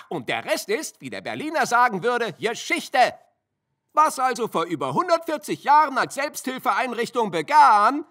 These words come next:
ist heute eine unabhängige, moderne und bundesweit vertretene beratende Direktbankengruppe. Und als beratende Direktbank haben wir natürlich auch ein töftes Beraterprinzip.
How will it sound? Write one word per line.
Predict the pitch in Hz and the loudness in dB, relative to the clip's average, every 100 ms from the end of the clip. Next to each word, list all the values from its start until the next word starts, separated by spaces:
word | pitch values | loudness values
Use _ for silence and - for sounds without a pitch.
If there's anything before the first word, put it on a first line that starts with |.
| _ - | _ -10
ist | 262 - | -10 -4
heute | 294 392 285 | -2 0 0
eine | 240 220 202 | -2 -2 -2
unabhängige, | 190 208 202 226 285 320 330 339 - | 0 2 0 -2 -6 -6 -6 -6 -6
moderne | 160 170 269 294 269 | -4 0 0 0 -4
und | 170 - | -6 -4
bundesweit | 320 320 294 - 247 - | -4 -4 -4 0 0 0
vertretene | 247 214 226 226 226 226 214 | -6 -4 -6 -4 -6 -6 -6
beratende | - 123 208 262 254 247 254 | -6 -2 2 2 0 -8 -6
Direktbankengruppe. | 403 349 330 - 240 233 233 226 247 247 254 240 - _ _ _ _ _ _ _ _ _ _ _ - | -2 0 0 2 0 0 -8 0 0 2 0 -2 -6 _ _ _ _ _ _ _ _ _ _ _ -2
Und | 214 147 | 0 0
als | 131 - | -6 -4
beratende | 131 120 269 311 262 | -4 0 0 0 -6
Direktbank | 156 131 151 285 302 | -4 -4 -4 -2 -2
haben | 254 269 | -2 -4
wir | 233 | -4
natürlich | 226 175 214 196 | -6 -4 -8 -4
auch | 160 | -2
ein | 139 131 - | -2 -6 -2
töftes | 294 285 - 294 - | 0 0 -2 -8 0
Beraterprinzip. | 311 220 269 311 302 294 262 - 233 208 156 | 0 4 4 4 0 -4 -10 -6 -4 -4 -4